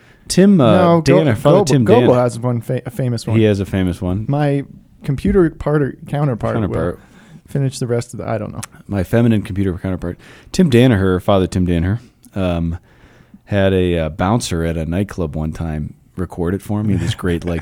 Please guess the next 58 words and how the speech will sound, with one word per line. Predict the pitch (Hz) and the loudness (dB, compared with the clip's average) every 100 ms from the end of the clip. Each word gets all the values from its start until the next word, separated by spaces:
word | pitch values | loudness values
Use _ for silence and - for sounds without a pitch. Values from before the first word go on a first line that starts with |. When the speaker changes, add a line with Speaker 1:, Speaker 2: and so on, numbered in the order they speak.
| - | -10
Speaker 2:
<laughs> | - | -8
Speaker 1:
Barry | 92 82 85 | -4 -4 -4
White | 82 90 | -4 -6
voice. | - 85 92 - - | -6 -6 -4 -8 -12
And, | - | -10
Speaker 2:
Yeah. | - - 139 135 123 110 87 90 | -4 -2 0 0 0 -2 -4 -8
Speaker 1:
uh, | - _ | -12 _
he | 101 | -2
had | 95 | -2
that | 87 85 | -2 -4
for | 87 | -4
a | |
long | 85 | -4
time. | - 82 | -4 -4
I | 87 | -4
think | 95 87 | -2 -4
he's | 85 - | -6 -10
now | 87 82 - - - - | -10 -10 -10 -12 -12 -2
moved | 107 110 95 | 4 4 4
on | 87 82 | 0 0
beyond | 76 73 76 | -2 -4 -4
that, | 71 67 | -6 -8
though. | 71 98 135 | -12 -12 -6
Speaker 2:
Is | - 131 | 0 4
Speaker 1:
So. | |
Speaker 2:
that | 151 156 | 6 6
an | - | 4
awkward | 120 120 131 123 | 2 -2 0 -2
thing? | 117 117 151 - - - _ - _ - | -2 -4 -4 -8 -20 -20 _ -20 _ -6
Uh, | 123 127 | -4 -4
"Sir, | - 226 185 202 - - | -6 0 0 0 -6 -2
would | 147 165 | -2 0
you | 196 185 220 - | 2 4 2 -4
Speaker 1:
Would | |
you | 147 | 0
Speaker 2:
please?" | - 170 92 | 4 4 2
Speaker 1:
He | 117 | 2
did | 123 151 | 4 4
it, | 85 | 2
though. | 80 80 101 | -2 -2 -2
And | 95 | -2
if | 87 104 | 0 4
anybody | 170 127 101 | 4 6 4
could | 92 90 | 2 0
make | 90 87 | 0 0
that | 87 | -2
happen, | 82 80 78 | -2 -4 -6
it'd | |
be | 69 | -8
Tim | - 87 | -8 -6
Danaher. | 80 82 | -4 -4
Speaker 2:
Cheers. | 123 117 - | -4 -4 -8
Speaker 1:
Cheers. | - 143 147 139 135 127 | 0 4 6 6 6 6
Speaker 2:
Look | 120 | 4
how | |
shaky | 107 - 170 214 139 | 2 -2 -2 -2 -2
I | 113 | -2
am. | 107 104 | -4 -8